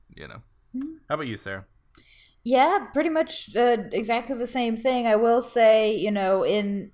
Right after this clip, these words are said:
Speaker 2: perhaps in defense of the season itself,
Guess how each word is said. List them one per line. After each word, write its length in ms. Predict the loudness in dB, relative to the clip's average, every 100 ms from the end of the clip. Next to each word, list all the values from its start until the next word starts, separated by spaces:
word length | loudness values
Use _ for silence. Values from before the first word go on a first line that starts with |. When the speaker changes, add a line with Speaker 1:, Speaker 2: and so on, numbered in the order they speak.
| -6
Speaker 2:
perhaps 400 | 0 0 -2 -4
in 80 | -4
defense 560 | -2 -2 -2 -4 -6
of 540 | 0 2 2 -2 -8 -10
the 80 | -8
season 480 | -6 -4 -4 -4 -4
itself, 760 | -4 -2 0 2 0 -4 -20